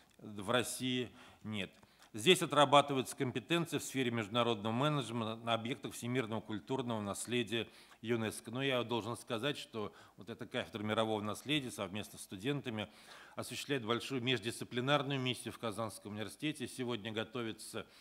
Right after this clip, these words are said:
номинационное досье, оно подготовлено, сейчас г-, проводится работа по включению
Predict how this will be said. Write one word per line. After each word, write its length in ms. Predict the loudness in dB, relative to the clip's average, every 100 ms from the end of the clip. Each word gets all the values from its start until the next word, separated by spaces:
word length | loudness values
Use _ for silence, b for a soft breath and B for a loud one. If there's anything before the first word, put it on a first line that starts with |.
| B B B
номинационное 640 | -4 -2 -2 0 0 2 0
досье, 380 | 0 -2 -2 -2
оно 160 | -2
подготовлено, 800 | -6 -8 0 2 4 2 2 -2
сейчас 240 | -4 -4
г-, 80 | -6
проводится 500 | -4 0 2 0 2
работа 380 | 2 2 0 -2
по 120 | -4
включению 640 | -6 -6 -6 -4 -2 -2